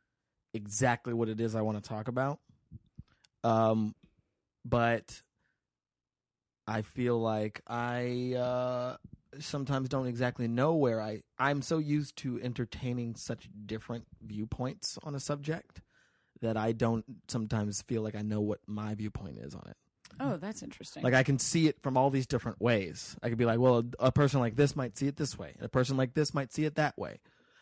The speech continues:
Speaker 1: And I do talk in statements, and I
Speaker 2: Yeah.
Speaker 1: say, "What I think is this,"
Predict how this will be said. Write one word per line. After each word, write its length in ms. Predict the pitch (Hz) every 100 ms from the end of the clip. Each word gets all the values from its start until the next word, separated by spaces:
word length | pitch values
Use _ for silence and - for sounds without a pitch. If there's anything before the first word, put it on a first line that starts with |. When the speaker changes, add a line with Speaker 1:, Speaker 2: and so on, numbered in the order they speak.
| _
Speaker 1:
And 300 | 135 131 131 -
I 100 | 143
do 260 | 139 170
talk 400 | - - 151 -
in 100 | 92
statements, 840 | - - 135 - 101 143 - - - _ _ _ -
and 100 | 123
I 40 |
Speaker 2:
Yeah. 120 | 175
Speaker 1:
say, 160 | 135 123
"What 180 | 123 123
I 120 | 180
think 240 | - 113
is 100 | 123
this," 500 | 139 214 - - -